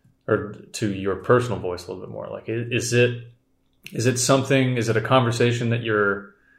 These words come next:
having in the moment during practice with yourself of, like, "Okay, I don't have to do that because somebody else did it, or I don't have to do that because that's the rule"? You know, like, one we talk about often is vibrato. And it's like, everybody, I mean, I, I love,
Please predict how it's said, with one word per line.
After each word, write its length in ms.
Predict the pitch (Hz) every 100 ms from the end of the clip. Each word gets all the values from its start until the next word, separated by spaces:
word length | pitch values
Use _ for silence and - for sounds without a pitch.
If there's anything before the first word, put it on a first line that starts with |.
| _ _ _ _ _
having 460 | - 117 120 123 120
in 60 | 113
the 60 |
moment 340 | 107 110 123 120
during 220 | 117 113
practice 480 | 117 120 131 131 127
with 140 | 120
yourself 460 | 131 - 139 135 117
of, 180 | 98
like, 300 | 104 95 90 - -
"Okay, 200 | - 117
I 80 |
don't 180 | 101 120
have 380 | 117 113 110 -
to 60 | 101
do 160 | 107
that 180 | 101 95
because 260 | 95 95 87
somebody 300 | 95 90 90
else 220 | 131 127
did 140 | -
it, 220 | 69 - _ _ _ -
or 100 | 113
I 40 |
don't 160 | 110 113
have 240 | 113 113
to 80 | 113
do 160 | 107 107
that 160 | 104
because 320 | 104 98 101 92
that's 280 | 90 90
the 120 | - 90
rule"? 460 | 95 92 - - _ _ _ -
You 120 | 104
know, 180 | 92 98
like, 180 | 98
one 380 | 107 113 113 131
we 120 | 123
talk 280 | 117 117 107
about 200 | 107 95
often 340 | 101 107 107 92
is 340 | 87 - - _ _ _ _ _ _ _ _ _
vibrato. 520 | 110 104 95 85 - - _ -
And 120 | 101
it's 200 | 92 -
like, 380 | 92 87 - - _ _ _ _ - - -
everybody, 600 | 120 113 113 110 110 113
I 60 | 117
mean, 160 | 113
I, 300 | 107 107 117 113
I 180 | 110
love, 720 | 110 104 110 117 117 113 -